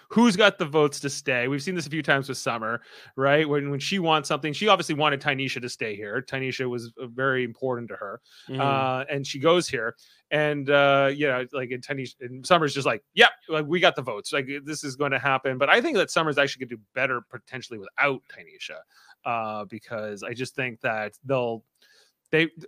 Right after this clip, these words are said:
Speaker 1: I, I think Summer's threat level will go down now because it won't have that automatic sort of number one attached to her. You know, now, like, Summer's a bit more fluid in where she can go and who she can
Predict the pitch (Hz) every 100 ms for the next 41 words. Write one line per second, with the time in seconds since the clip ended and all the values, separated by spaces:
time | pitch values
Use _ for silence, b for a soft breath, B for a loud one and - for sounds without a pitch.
0 | - 175 180 170 196 - 190 180 147 -
1 | 160 160 147 127 120 120 120 120 113 107
2 | 95 85 95 - - 113 110 - 135 131
3 | 131 110 131 120 123 123 113 113 107 104
4 | - 110 110 110 104 101 101 107 117 139
5 | 131 - 143 143 156 - 131 117 107 110
6 | 107 104 - - 117 107 104 104 113 131
7 | 107 - - 123 120 131 127 120 117 -
8 | 120 113 104 107 110 117 104 110 104 -
9 | 107 104 98